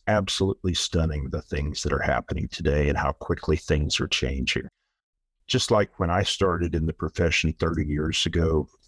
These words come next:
I was issued a pencil and five and seven and fourteen column paper. I think the tools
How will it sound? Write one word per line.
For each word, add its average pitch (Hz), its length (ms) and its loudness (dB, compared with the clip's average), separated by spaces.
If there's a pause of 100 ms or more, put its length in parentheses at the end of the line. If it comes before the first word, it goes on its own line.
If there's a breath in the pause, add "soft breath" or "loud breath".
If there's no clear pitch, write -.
I 85 80 4
was 85 160 2
issued 85 460 2
a - 40 0
pencil 82 600 0
and 69 100 -4
five 78 300 2
and 76 100 -2
seven 78 340 2
and 73 120 -2
fourteen 85 400 0
column 80 340 0
paper. 104 460 0 (640)
I 180 120 0
think - 300 0
the 98 140 0
tools 95 880 2